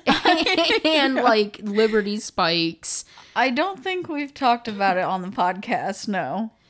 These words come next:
Speaker 1: But it should be discussed. Like, why are all of these ghosts from, you
Speaker 2: Like the
Speaker 1: know, the early
Speaker 2: eighteen hundreds.
Speaker 1: nineteen hundreds, late eighteen hundreds,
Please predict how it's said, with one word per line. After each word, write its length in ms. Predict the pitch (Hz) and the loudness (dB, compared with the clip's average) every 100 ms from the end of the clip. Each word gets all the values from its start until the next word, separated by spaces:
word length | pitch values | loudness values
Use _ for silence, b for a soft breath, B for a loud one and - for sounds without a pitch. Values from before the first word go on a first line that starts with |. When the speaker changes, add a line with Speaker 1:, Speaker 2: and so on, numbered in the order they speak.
| b | b
Speaker 1:
But 140 | 208 214 | 0 2
it 100 | 226 | 2
should 260 | - 359 381 | 2 0 2
be 100 | 202 | -2
discussed. 540 | 165 165 - 165 - | -2 -4 0 -2 0
Like, 240 | 190 180 175 B B B | 0 0 0 B B B
why 300 | 190 208 269 | 0 2 2
are 100 | 269 | 2
all 240 | - 262 | 0 0
of 120 | 254 | -2
these 200 | 247 247 208 | -2 -4 -2
ghosts 560 | 214 233 226 - - | 0 2 0 -6 -8
from, 640 | - 214 208 202 196 196 202 | -4 0 2 2 0 0 0
you 80 | 208 | 0
Speaker 2:
Like 80 | |
the 60 | 190 | 2
Speaker 1:
know, 360 | 175 175 175 175 | 2 2 2 2
the 160 | 196 | 2
early 260 | 202 214 208 | 4 4 4
Speaker 2:
eighteen 40 | |
hundreds. 20 | 202 | 2
Speaker 1:
nineteen 360 | 196 180 214 | 0 0 0
hundreds, 400 | 196 190 190 185 | 0 0 -2 -4
late 200 | 175 180 | 0 0
eighteen 400 | 180 175 185 185 | 0 -2 -2 -4
hundreds, 760 | 175 175 175 170 170 165 - - | -2 -2 -2 -2 -2 -4 -6 -10